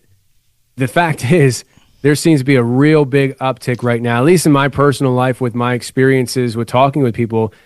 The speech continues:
there seems to be a big uptick with people coming forward talking about this dog man, lichen, werewolf situation,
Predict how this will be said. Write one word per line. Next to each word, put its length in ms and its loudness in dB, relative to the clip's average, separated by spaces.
there 80 0
seems 220 2
to 40 -2
be 80 2
a 80 2
big 240 0
uptick 460 -2
with 100 -6
people 240 -2
coming 220 -2
forward 320 0
talking 280 -2
about 200 -2
this 180 -6
dog 320 2
man, 360 0
lichen, 500 -2
werewolf 420 2
situation, 800 -4